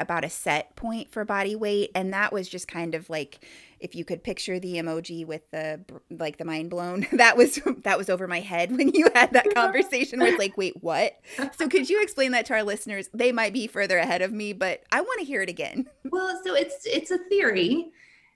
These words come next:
Speaker 2: that our body has sort of a biological blueprint. Um, so that would be a set point or a range,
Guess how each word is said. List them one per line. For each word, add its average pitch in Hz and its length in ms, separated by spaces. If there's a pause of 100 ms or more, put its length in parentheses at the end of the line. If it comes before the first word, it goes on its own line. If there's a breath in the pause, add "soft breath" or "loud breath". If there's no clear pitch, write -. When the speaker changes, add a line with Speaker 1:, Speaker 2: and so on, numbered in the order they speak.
Speaker 2:
that 226 600
our 233 140
body 220 440
has 208 500
sort 214 240
of 185 200
a 170 340
biological 180 880
blueprint. - 720 (580 loud breath)
Um, 156 580
so 185 320
that 202 360
would 175 200
be 175 540 (140)
a 170 60
set - 480
point 170 380
or 185 240
a 175 140
range, 165 880